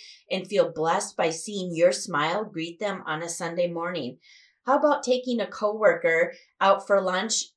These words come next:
just because? Do you like to sew? Sew a few blankets for the church nursery.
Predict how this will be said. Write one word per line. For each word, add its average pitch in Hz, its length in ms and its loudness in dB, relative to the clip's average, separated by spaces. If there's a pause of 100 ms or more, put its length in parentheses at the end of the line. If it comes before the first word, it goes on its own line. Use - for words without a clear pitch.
(200)
just 185 300 4
because? 202 720 2 (400)
Do 226 80 0
you 254 100 4
like 254 320 2
to 262 120 2
sew? 233 640 2 (200)
Sew 277 300 6
a 302 100 2
few 277 160 -2
blankets 180 560 0
for 185 160 0
the 180 160 -2
church 190 380 -6
nursery. 170 580 -4